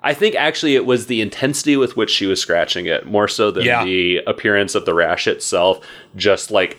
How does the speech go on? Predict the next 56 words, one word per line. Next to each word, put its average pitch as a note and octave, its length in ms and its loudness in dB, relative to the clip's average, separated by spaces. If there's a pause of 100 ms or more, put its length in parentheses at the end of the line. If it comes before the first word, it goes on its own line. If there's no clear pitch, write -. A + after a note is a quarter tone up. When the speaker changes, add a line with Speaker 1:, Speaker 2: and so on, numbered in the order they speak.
(140)
Speaker 1:
she's, - 480 -2
she's - 240 -2
scratching D3 340 0
herself B2+ 340 0
in G#2 100 -6
bed. F#2+ 200 2
She G#2 120 -8
finally, A2+ 340 0
like, F#2+ 220 0
lifts G2+ 240 2
up F#2+ 100 0
her F2 80 -2
shirt F2 320 -2
and E2 100 -10
sees F#2 600 -2
the F2+ 180 -6
rash E2+ 540 -2
that - 120 -2
she's F2 240 -4
been D#2+ 160 -8
scratching, E2 640 -2 (280)
is F2+ 120 -8
horrified G2+ 540 0
by E2 140 0
that. E2 320 -2 (240)
And A2+ 120 -2
then A#2 220 0
she B2 220 -2
has E3 260 -2
that E3 180 0
moment. F2+ 320 -4
We've F#2+ 160 -4
all G#2+ 160 4
had F2 220 -4
this E2 180 -8
moment E2+ 340 -2
when F2+ 140 -2
you're E2+ 180 0
itchy F2 480 0 (220)
and G2 140 -8
you, G#2 80 0
like, F#2 240 0
see C#3+ 240 2
the D3+ 140 2
thing A2+ 340 0
and F#2 80 -10
you're G#2+ 160 -2
like, G2 340 0
"I G2 80 -4
shouldn't D#3+ 400 -2
scratch A#2+ 380 0
it, - 140 -2
but G#2+ 100 -4
I D#2 200 -4
have - 440 -2
to E2+ 260 -8